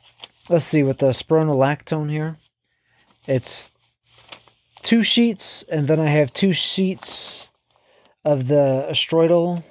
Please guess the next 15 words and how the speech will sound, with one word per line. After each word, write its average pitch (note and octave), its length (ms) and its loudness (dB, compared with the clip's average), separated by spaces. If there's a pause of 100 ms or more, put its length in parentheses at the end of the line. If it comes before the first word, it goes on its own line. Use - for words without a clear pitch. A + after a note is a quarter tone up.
(1900)
uh, F3 220 4
three G3+ 240 2
sheets C#3+ 460 -2
of B2 100 -8
the C3 140 -2
Astroidal D3+ 420 0
pill B2 180 -4
or A#2 80 -6
whatever, B2 360 -4
and D3+ 180 -4
it's D3 140 0
all E3+ 200 6
just D#3+ 440 -2
of, D3+ 180 0
like, B2+ 340 0